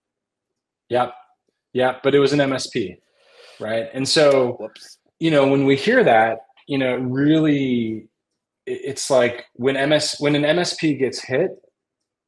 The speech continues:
Speaker 1: and it causes the headlines to read like they did, it's all of us. It's not just that M S P,
Speaker 2: Right.
Speaker 1: it's the industry that takes a hit. And, uh, what's unfortunate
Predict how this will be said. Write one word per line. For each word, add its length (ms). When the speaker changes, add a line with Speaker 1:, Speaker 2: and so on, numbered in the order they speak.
Speaker 1:
and 340
it 160
causes 760
the 140
headlines 600
to 160
read 280
like 160
they 140
did, 300
it's 340
all 260
of 120
us. 360
It's 180
not 160
just 180
that 180
M 160
S 160
P, 140
Speaker 2:
Right. 260
Speaker 1:
it's 220
the 140
industry 1040
that 260
takes 320
a 80
hit. 360
And, 520
uh, 400
what's 240
unfortunate 800